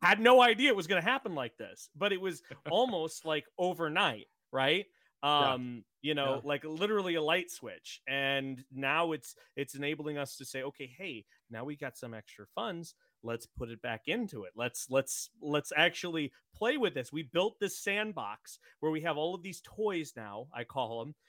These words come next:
Speaker 1: where we can
Speaker 2: Yeah.
Speaker 1: increase production, we can reduce
Speaker 2: Or
Speaker 1: these
Speaker 2: tools.
Speaker 1: things, we can, you know,
Speaker 2: Sure.
Speaker 1: tools, whatever.
Speaker 2: <laughs>
Speaker 1: Tools and toys are the same thing for me, right?
Speaker 2: Okay.
Speaker 1: <laughs>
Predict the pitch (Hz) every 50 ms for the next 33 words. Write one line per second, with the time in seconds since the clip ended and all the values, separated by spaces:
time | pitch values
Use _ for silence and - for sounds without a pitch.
0 | _ _ _ - 139 147 147 156 143 - 151 143 143 156 160 - 196 190 175 -
1 | - 175 151 165 160 156 - - - 160 160 156 151 139 - 139 131 127 123 127
2 | 113 - - 175 170 - - 165 160 156 143 135 131 131 143 151 151 143 - 135
3 | 123 - 131 123 120 120 - _ _ _ _ _ 151 165 170 160 160 185 180 151
4 | - 180 185 151 165 170 214 202 185 220 226 226 165 139 143 - 185 - _ -
5 | 170 170 147 - 214 226 233 240 208 220 220 208 175 185 202 196 190 190 185 170
6 | 180 160 156 226 208 190 170 175 185 180 - 170 175 175 170 - 175 170 160 143
7 | 123 120 120 120 117 127 139 147 - - - 196 233 - - 185 190 202 165 196
8 | 226 170 120 123 131 202 -